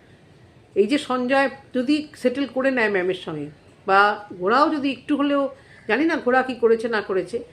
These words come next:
সঞ্জয় যদি করে নেয়, আমি শুনেছি ঘোড়াও একটু সেটেলমেন্ট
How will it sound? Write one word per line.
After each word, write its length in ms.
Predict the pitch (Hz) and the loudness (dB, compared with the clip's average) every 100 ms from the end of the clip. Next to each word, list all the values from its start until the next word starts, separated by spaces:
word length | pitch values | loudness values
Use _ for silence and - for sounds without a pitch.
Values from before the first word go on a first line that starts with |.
| - - - - | -20 -20 -20 -8
সঞ্জয় 320 | 180 190 254 | -4 0 0
যদি 160 | 262 240 | 0 -6
করে 240 | - 220 | 2 2
নেয়, 280 | 220 220 247 | 2 -2 -4
আমি 100 | 269 - | -8 -2
শুনেছি 280 | 285 269 | -2 -2
ঘোড়াও 360 | 226 208 269 285 | -2 0 2 0
একটু 240 | 277 - | -6 -6
সেটেলমেন্ট 540 | 277 262 262 254 254 | -4 -4 -4 -4 -6